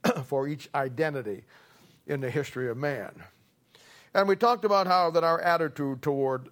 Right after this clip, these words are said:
the nation of Israel as we see God and understand God's plan unfolding. And we do that <clears throat> through the two landmarks that are found, uh, in the scriptures, you know. And as I said, you found them in the book of Proverbs,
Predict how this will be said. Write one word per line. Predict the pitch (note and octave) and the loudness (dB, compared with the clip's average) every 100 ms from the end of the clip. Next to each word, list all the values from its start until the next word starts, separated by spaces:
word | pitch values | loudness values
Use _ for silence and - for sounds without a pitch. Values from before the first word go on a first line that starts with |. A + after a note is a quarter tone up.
| - | -12
the | C#3 C#3 | -4 -2
nation | C#3+ B2+ C3 | -2 -4 -6
of | B2+ | -6
Israel | C3 B2 A#2+ C3 D3 - | -4 -6 -4 -4 -4 -4
as | C#3+ C#3 C3+ - - - _ | -2 -2 -2 -8 -20 -20 _
we | C#3+ D#3+ E3 | -4 -2 -2
see | - G3+ F3 C#3 | -4 -4 -2 -4
God | C3 D#3 D3+ D#3+ | 0 0 0 -2
and | D3+ | -2
understand | E3 D3 - F3+ F3 D3 C3 | -2 -2 -4 -4 -2 -4 -2
God's | D3+ D3+ C3+ | 0 0 -2
plan | - - E3+ D#3 C#3+ | -10 -4 -2 -2 -4
unfolding. | C3+ A#2+ F3+ D3 - - - _ _ _ _ _ _ _ _ _ _ - | -6 -2 -2 -2 -6 -16 -20 _ _ _ _ _ _ _ _ _ _ -4
And | E3 D#3+ D#3 C#3+ | 0 0 -2 -6
we | F3 D#3 | -4 -2
do | B2+ B3+ G3+ | -2 -2 0
that | C#3 C#3 - _ - | 0 0 -4 _ -8
<clears throat> | F#3 C#3 | -6 -6
through | E3+ E3 | -4 0
the | D3 | 0
two | F3 F#3 | -2 -4
landmarks | E3 E3+ D3+ C3+ A#2 - - | -2 -2 -2 -4 -6 -10 -8
that | C3 | -6
are | B2+ | -6
found, | - D3 C#3+ C3 A#2 _ _ - | -4 -2 -2 -6 -12 _ _ -10
uh, | C3+ C#3+ | -6 -4
in | D3+ | -4
the | C3 | -6
scriptures, | - - - - - - | -2 -2 -2 -10 -12 -12
you | B2+ | -6
know. | B2 B2+ B2+ _ _ - _ - | -6 -6 -10 _ _ -20 _ -8
And | C#3 C#3 C3+ C3+ - | -6 -4 -8 -12 -8
as | C3+ | -6
I | B2+ | -4
said, | - D#3+ G#2+ | 0 0 0
you | G2 | -6
found | C#3 C#3 | -4 -4
them | C3 | -4
in | B2+ | -8
the | |
book | B2 A#2+ | -8 -10
of | - | -6
Proverbs, | D3+ C#3+ C3+ G2+ - | -2 -2 -2 -6 -12